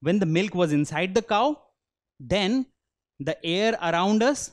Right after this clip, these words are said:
which is filled with tiny organisms, was not able to come in contact with the milk. But as soon as the milk came out of the cow, then what happened is the milk came in contact with all the air around us,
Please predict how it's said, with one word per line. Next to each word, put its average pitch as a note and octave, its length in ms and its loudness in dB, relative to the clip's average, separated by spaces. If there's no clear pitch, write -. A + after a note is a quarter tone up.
which D3 160 -6
is F#3+ 140 -8
filled G#3 540 -2
with A3 200 -2
tiny G#3 300 0
organisms, A3 760 0
was G#3 360 0
not D#3+ 300 0
able F#3+ 220 2
to G#3+ 120 -2
come E3+ 320 0
in B3+ 100 4
contact E3 460 -2
with F3 140 -2
the F#3 60 0
milk. D#3 260 0
But D3+ 360 -6
as D3+ 160 -4
soon A3 260 0
as G3 140 0
the F#3 60 0
milk F3+ 260 -2
came E3+ 360 0
out C#3+ 300 -2
of F3+ 140 -4
the G#3+ 100 0
cow, A#3 420 -2
then D3 160 -2
what D#3+ 140 -2
happened D#3 420 0
is D4+ 240 0
the C#3+ 100 -2
milk E3+ 320 0
came F3 220 0
in F#3+ 140 2
contact F3 580 -2
with F#3+ 220 -2
all E3+ 280 0
the F#3+ 160 -2
air D#3+ 280 -2
around D3 380 0
us, - 260 -6